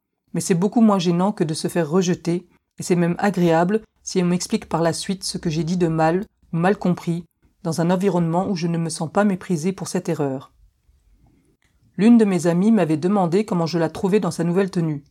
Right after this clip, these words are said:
Je lui avais dit qu'elle était moche, et elle m'avait mis une énorme claque. J'étais tellement hébétée par son geste, je ne comprenais pas, et je lui ai dit, comme si c'était de ma faute,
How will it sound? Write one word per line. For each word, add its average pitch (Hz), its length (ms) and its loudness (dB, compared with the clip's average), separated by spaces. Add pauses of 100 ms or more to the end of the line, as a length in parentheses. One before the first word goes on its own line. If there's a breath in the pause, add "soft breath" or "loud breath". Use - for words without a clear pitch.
(340)
Je - 100 -6
lui 165 160 0
avais 160 200 2
dit 214 120 2
qu'elle 214 140 2
était 180 220 0
moche, 143 500 -6 (300)
et 170 60 0
elle 175 120 2
m'avait 170 240 2
mis 196 160 2
une 180 120 2
énorme 180 340 0
claque. - 420 -8 (720)
J'étais 185 280 0
tellement 226 340 6
hébétée 196 380 2
par 190 180 -2
son 170 160 -2
geste, 170 440 -4 (300)
je - 140 -10
ne 170 80 0
comprenais 180 460 0
pas, 165 400 -2 (320)
et 170 80 -2
je 165 120 2
lui 175 180 2
ai 175 40 2
dit, 156 260 -8 (600)
comme 214 140 2
si - 120 -6
c'était 220 240 -2
de 190 80 2
ma 175 160 4
faute, 175 460 -4